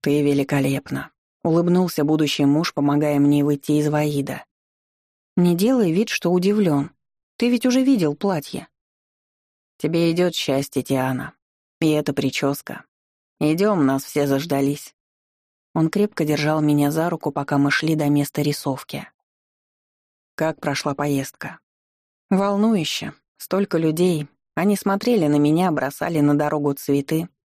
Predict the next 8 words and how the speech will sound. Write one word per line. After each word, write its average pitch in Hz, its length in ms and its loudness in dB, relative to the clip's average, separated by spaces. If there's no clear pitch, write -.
Почти - 380 -6
как - 200 -6
принцессе. - 760 -4
Королевские 151 640 0
свадьбы, 151 400 -2
конечно, 143 460 0
проходят 147 420 -2
шикарнее, 147 760 -2